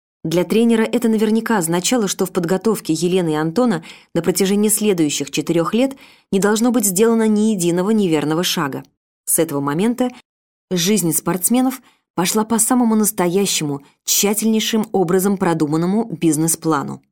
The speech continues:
За глаза Москвину осуждали за то, что, делая ставку на Бережную и Сихарулидзе, она совершенно не отдает себе отчета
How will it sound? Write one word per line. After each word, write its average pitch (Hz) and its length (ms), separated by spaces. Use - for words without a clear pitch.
За 190 120
глаза 220 320
Москвину 165 420
осуждали 165 580
за 156 100
то, 156 140
что, - 160
делая 160 320
ставку 160 420
на 151 100
Бережную 151 540
и 165 80
Сихарулидзе, 208 720
она 254 120
совершенно 208 540
не 208 140
отдает 165 360
себе 151 220
отчета 233 460